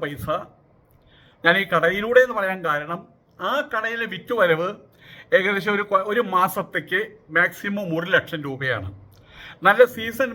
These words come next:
വരുമ്പോൾ ഒരു ലക്ഷത്തി പതിനായിരം രൂപ, താഴോട്ട് പോയ എൺപതിനായിരം, തൊണ്ണൂറായിരം രൂപ. പക്ഷെ അവിടുന്ന് പോയിട്ടുള്ള പൈസ എട്ട് മാസം പോയിട്ടുള്ളത്, ഈ കടയിൽ നിന്ന് പോയിട്ടുള്ളത് ആവറേജ് എട്ട് ലക്ഷത്തി അറുപതിനായിരം രൂപയാണ്. ആ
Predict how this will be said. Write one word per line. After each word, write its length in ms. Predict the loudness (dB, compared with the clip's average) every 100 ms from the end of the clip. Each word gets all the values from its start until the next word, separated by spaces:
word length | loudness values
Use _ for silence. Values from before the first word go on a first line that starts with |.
| -8
വരുമ്പോൾ 300 | -10 -2 -2
ഒരു 80 | 0 -4
ലക്ഷത്തി 300 | -4 -4 -2
പതിനായിരം 440 | 0 2 2 2 -2
രൂപ, 120 | -4 -10 -14 -20 -20 -20 2
താഴോട്ട് 500 | 2 4 6 6 4 -10
പോയ 120 | -4 -2 -2
എൺപതിനായിരം, 540 | -4 -4 2 2 2 -4
തൊണ്ണൂറായിരം 580 | -6 -4 2 2 2 -6
രൂപ. 140 | -14 -16 -20 _ _ _ _ -20 -20 -2
പക്ഷെ 160 | 2 4
അവിടുന്ന് 340 | 4 2 -4 -8 -6
പോയിട്ടുള്ള 440 | -2 0 0 0 -2
പൈസ 180 | -2 -4 -4
എട്ട് 180 | -4 -4 2
മാസം 260 | 2 0 -8
പോയിട്ടുള്ളത്, 420 | -6 -4 -2 -2 -2
ഈ 40 | -2
കടയിൽ 240 | -2 -2
നിന്ന് 140 | -4 -6
പോയിട്ടുള്ളത് 400 | -4 -4 0 4 6 6 4
ആവറേജ് 520 | 4 2 -2 0 0 0 -2 -14 -20 -10 2 2
എട്ട് 240 | 2 -6 0
ലക്ഷത്തി 380 | -2 0 -6 2 4
അറുപതിനായിരം 800 | 4 2 0 2 2 2 2 -2 -2
രൂപയാണ്. 420 | -4 2 2 0 -10
ആ 60 | -6